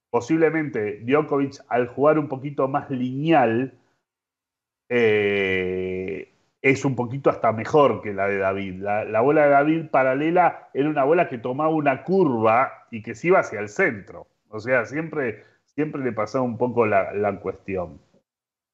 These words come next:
Y después, como el último elemento, es esto que hablamos una vuelta, que es la huella psicológica que él te provoca, ¿no?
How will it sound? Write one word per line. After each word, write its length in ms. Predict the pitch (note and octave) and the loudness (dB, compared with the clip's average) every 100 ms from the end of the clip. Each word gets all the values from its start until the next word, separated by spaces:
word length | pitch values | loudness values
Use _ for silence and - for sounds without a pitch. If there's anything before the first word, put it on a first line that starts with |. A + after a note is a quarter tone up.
| _ _ _ _ - | _ _ _ _ 2
Y 80 | C3+ | 4
después, 460 | D3 - G#3+ - | 4 2 0 -2
como 240 | - D3 C#3 | -6 -4 0
el 100 | D#3 | 0
último 380 | G3 F#3+ E3 C#3 | 0 -2 -2 0
elemento, 1040 | C3 B2+ D#3 C3+ A2+ A2 A2+ C3+ C#3 - _ _ _ | 0 2 2 2 0 2 4 4 0 -14 _ _ _
es 220 | D3 C#3+ | -2 0
esto 500 | F3 - D#3+ C#3+ - - | -2 4 4 4 2 -4
que 180 | A#2 | 0
hablamos 460 | A2+ B2 D3 D#3 - | 2 2 0 -2 -4
una 160 | C#3+ C3 | -2 2
vuelta, 400 | C#3+ D#3 D3+ C3 | 2 2 0 0
que 140 | B2 | 0
es 120 | C3+ | 0
la 120 | C3 A#2+ | 2 4
huella 360 | C3+ C#3+ D3 | 4 2 0
psicológica 880 | - A#2 A2 A2+ B2+ - C#3 C3 G#2+ | -4 -8 -2 0 0 0 0 0 0
que 80 | A#2+ | 0
él 140 | A#2 | -2
te 100 | A#2 | -2
provoca, 640 | G2+ G#2 G#2 G#2+ F2+ E2 D#2+ | 0 2 4 4 2 -4 -6
¿no? 380 | F2+ A2+ C3 | -4 -4 -4